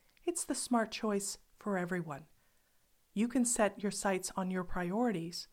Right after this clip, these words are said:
while the other person finds solutions that are right for them at the right time. It's impossible to have unlimited success when you're surrounded by limited thinking.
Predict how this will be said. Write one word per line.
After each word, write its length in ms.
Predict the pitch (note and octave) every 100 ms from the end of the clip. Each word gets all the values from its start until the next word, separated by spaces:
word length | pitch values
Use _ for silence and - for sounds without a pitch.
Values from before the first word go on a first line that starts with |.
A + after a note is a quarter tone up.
| _ _ _ -
while 140 | A#3
the 140 | A#3+ -
other 200 | C4 C#4
person 420 | B3 A3 - G#3+
finds 400 | A3 G#3+ G#3+ G#3
solutions 680 | A3 G3+ G3 - G3 F#3+ - - - -
that 140 | G3+
are 100 | F#3
right 280 | F3 F3+ A3
for 160 | - B3
them 380 | B3+ G#3+ D#3+ - _ _ _ _ _
at 120 | F3
the 80 | F3
right 240 | E3 E3 -
time. 360 | - E3+ D#3+ - _ _ _ _ _ _ _ _ _ _ _ _ _
It's 160 | B3 G#3
impossible 640 | A#3+ - D4 - B3 A#3+
to 120 | A#3
have 260 | G#3+ G#3 G3+ -
unlimited 600 | A3 A#3+ B3 B3 B3 -
success 640 | A#3+ - A3 F3+ F3 - - - -
when 180 | G#3+ G#3
you're 140 | G3
surrounded 680 | - G#3+ G3 G3+ G#3 G#3 G#3 - -
by 140 | G3
limited 480 | G3 G3 F#3+ F#3 -
thinking. 420 | F3+ E3+ C#3+ D#3+